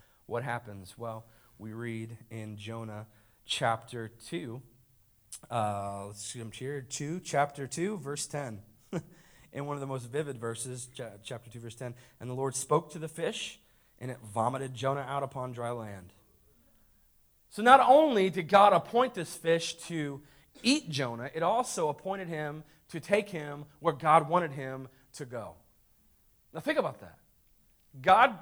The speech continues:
appointed this fish to take Jonah from where he was, the opposite direction, to where he wanted him to go. And he pukes him up on shore. Throws him up on shore. Now,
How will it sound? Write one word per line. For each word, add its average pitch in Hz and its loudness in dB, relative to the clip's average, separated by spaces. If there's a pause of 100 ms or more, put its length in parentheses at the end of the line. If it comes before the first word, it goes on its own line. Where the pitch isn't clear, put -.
(160)
appointed 233 2
this 170 -10
fish 139 -10
to 135 -14
take 156 -10
Jonah 127 -8
from 110 -16
where 139 0
he 233 6
was, 143 -2
the 139 -8
opposite 151 -8
direction, 117 -18 (380)
to 131 -14
where 127 -4
he 120 -8
wanted 120 -10
him 113 -12
to 107 -16
go. 107 -14 (340)
And 123 -12
he 113 -12 (180)
pukes - -8
him 151 -4
up - -6 (720)
on 117 -12
shore. 98 -16 (280)
Throws 226 10
him 175 -2
up 151 0 (360)
on 131 2
shore. 127 -2
Now, 170 -2